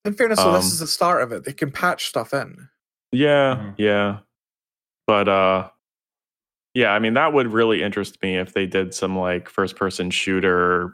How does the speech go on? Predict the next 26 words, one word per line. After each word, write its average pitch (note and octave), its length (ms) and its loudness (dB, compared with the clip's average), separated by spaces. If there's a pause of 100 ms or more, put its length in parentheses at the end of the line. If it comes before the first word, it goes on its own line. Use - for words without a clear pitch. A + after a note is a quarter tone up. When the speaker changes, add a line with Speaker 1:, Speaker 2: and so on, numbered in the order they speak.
Speaker 2:
progression F#2 840 -2
and F2 340 -4
dungeon-y F#2 640 -2
type F#2 240 -4
stuff. - 460 -2 (1160)
But, F2 420 0
Speaker 3:
Yep. D4 100 4
Speaker 2:
yeah, F#2+ 280 0
definitely A2 420 2
looking F#2+ 280 -2
forward F2+ 340 -2
to - 60 -10
D F2+ 140 -6
four. F2+ 400 -4 (520)
Speaker 3:
Yep. - 240 -12
Speaker 1:
Um, D#3 520 -4 (220)
I'm E3+ 500 -4
hyped F3 380 -2
for - 180 -8
Shadowlands, D#3+ 840 -2 (120)
and C#3 680 -4 (180)
I'm C3+ 220 -8
let C3 240 -6
down C3 320 -4
by B2 260 -4 (300)
Heroes. G2 420 -12